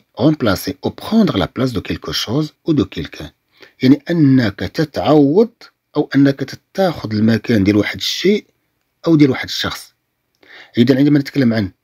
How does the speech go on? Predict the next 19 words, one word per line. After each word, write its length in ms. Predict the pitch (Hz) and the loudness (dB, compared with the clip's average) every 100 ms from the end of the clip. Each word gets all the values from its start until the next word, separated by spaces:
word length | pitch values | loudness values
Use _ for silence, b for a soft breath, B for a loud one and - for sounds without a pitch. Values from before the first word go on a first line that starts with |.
| _ _ - | _ _ -8
supplanter 420 | 151 120 104 92 | -2 -2 -2 -6
quelqu'un 360 | - 98 - 95 | -6 -6 -6 -4
dans 180 | 98 | -4
quelques 340 | 95 - - 90 | -4 -10 -8 -6
affaires، 360 | 82 - 226 233 _ _ _ _ - | -6 -2 -2 -2 _ _ _ _ -4
المقصود 320 | 117 - 170 | -4 -2 -4
بأنك 360 | 151 - 127 - | -2 2 2 2
تسحبها 680 | 151 160 - 147 131 180 | -4 -4 -4 -4 0 2
منه، 280 | 220 208 170 - _ _ - | 4 2 0 -8 _ _ -4
تسحب 440 | 165 - - 202 - | -4 -2 -2 -2 -2
أعمالا 440 | 117 92 104 107 190 | -6 0 2 2 2
من 120 | 156 | 0
شخص 300 | - 120 - | -2 -6 -2
ما، 280 | 165 95 90 _ _ 123 | 0 0 -4 _ _ 4
أنك 360 | 117 101 - | 4 4 -2
لا 260 | 90 110 175 | -4 0 0
تدع 440 | - 95 95 82 | -2 -6 -4 -4
هذا 120 | 87 | -4
الشخص 420 | 87 - - - | -6 -6 -6 -8